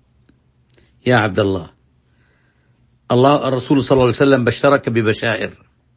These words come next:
"لقد جاءكم شهر رمضان فيه تغلق أبواب النيران، وفيه تفتح أبواب الجنان،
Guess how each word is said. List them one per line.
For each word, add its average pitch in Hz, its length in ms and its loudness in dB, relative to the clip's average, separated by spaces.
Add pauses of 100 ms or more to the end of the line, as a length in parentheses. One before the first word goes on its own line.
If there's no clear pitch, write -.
(1000)
"لقد 107 300 -4
جاءكم 127 480 0
شهر 131 280 0
رمضان 139 560 2 (2500)
فيه 160 640 2 (1300)
تغلق 143 400 2
أبواب 127 420 2
النيران، 110 480 0 (1120)
وفيه 123 720 2 (1700)
تفتح 147 360 0
أبواب 117 440 2
الجنان، 104 560 -2